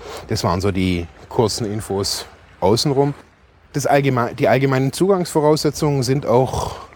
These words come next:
in Liechtenstein nicht anders wie in Deutschland, haben sie mir gesagt. Was allerdings da ist, ist, sie erwarten immer so eine Art Motivationsschreiben.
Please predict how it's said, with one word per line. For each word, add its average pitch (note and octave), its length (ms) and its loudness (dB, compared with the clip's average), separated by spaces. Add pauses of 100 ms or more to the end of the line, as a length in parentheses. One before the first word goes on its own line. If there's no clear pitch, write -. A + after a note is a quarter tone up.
(520)
in A#2+ 120 -2
Liechtenstein C3+ 880 0
nicht B2 200 -4
anders A#2 280 -4
wie G#2 80 -4
in G2+ 100 -6
Deutschland, D3+ 640 0 (140)
haben C#3+ 140 2
sie C3 80 0
mir C3 180 2
gesagt. B2+ 580 2
Was C3 220 2
allerdings A#2+ 420 -2
da B2+ 220 -2
ist, C#3 200 -6
ist, - 360 -10 (120)
sie A#2+ 260 0
erwarten A2+ 420 2
immer A#2 160 0
so A2+ 80 0
eine A2 160 0
Art G#2 180 0
Motivationsschreiben. A#2+ 1300 2